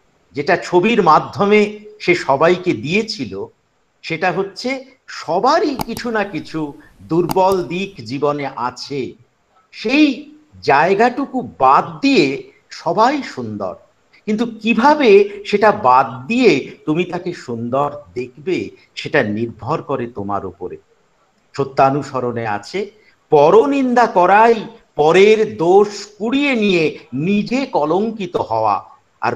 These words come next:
পরের সুখ্যাতি করার অভ্যাসে নিজের স্বভাব অজ্ঞাতসারে ভালো হয়ে পড়ে। তোমার নজর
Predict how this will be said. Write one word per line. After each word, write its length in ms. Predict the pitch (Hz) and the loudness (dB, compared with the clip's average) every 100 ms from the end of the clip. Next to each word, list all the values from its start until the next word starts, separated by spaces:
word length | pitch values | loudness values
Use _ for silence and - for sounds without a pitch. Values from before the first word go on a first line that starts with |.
| - | -4
পরের 460 | 139 139 165 190 190 | 0 2 6 4 4
সুখ্যাতি 720 | - - 196 - - 254 269 | -6 -8 -8 -8 -2 -2 -2
করার 600 | - 165 147 139 - - - | 0 2 4 2 -2 -20 -10
অভ্যাসে 720 | 123 107 - 202 - 151 101 - _ _ | -10 -10 -2 -2 -2 -6 -6 -10 _ _
নিজের 440 | 117 139 147 156 143 | -4 0 2 0 -2
স্বভাব 640 | - 131 120 170 175 170 - _ | -6 -2 4 4 4 0 -18 _
অজ্ঞাতসারে 1120 | 107 117 - 131 160 180 - 151 131 123 120 - - _ | -4 -4 -4 -2 -2 0 -4 -6 -4 -2 -4 -6 -18 _
ভালো 480 | - 117 113 139 - | -4 -2 -2 -4 -8
হয়ে 220 | 107 95 - | -12 -14 -12
পড়ে। 260 | 92 87 82 _ _ _ _ _ _ _ | -12 -12 -16 _ _ _ _ _ _ _
তোমার 440 | 143 139 135 135 113 | -6 -2 0 -2 -2
নজর 480 | 117 123 196 214 | -2 4 6 6